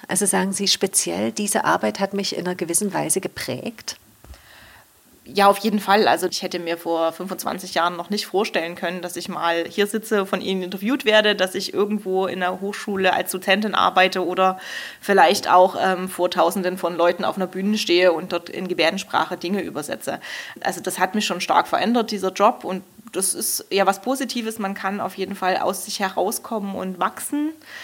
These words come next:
Speaker 2: so wirklich sich zu trauen und Hemmungen abzubauen. Also das macht der Beruf schon mit einem. Man,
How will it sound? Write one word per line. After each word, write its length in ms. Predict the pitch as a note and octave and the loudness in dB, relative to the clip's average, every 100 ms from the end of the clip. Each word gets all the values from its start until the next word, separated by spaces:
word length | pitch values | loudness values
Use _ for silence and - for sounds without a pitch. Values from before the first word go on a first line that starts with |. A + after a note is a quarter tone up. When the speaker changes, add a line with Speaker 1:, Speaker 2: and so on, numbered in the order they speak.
| - - | -14 -16
Speaker 2:
so 240 | - G3+ F#3 | -8 -4 0
wirklich 380 | G#3 A#3+ A3 - | 0 -2 -6 -6
sich 260 | G#3 - | -6 -6
zu 80 | G3 | -8
trauen 420 | - D3+ F3+ G#3 | 0 6 6 4
und 160 | F#3+ F#3+ | -2 -2
Hemmungen 320 | G3 G3 F#3 | -2 0 -2
abzubauen. 640 | - - F3+ D#3+ E3 F3 | -4 -4 -4 0 0 0
Also 160 | F3 F3+ | -6 -6
das 240 | F3+ F3+ | -6 -4
macht 220 | F#3 - | -4 -2
der 60 | F3 | -4
Beruf 320 | E3+ E3 E3+ | -4 -8 -8
schon 220 | - E3+ | -2 -2
mit 180 | E3 D#3+ | -4 -8
einem. 200 | - D#3+ | -8 -6
Man, 460 | D#3+ E3 D#3+ D3 | -8 -8 -14 -16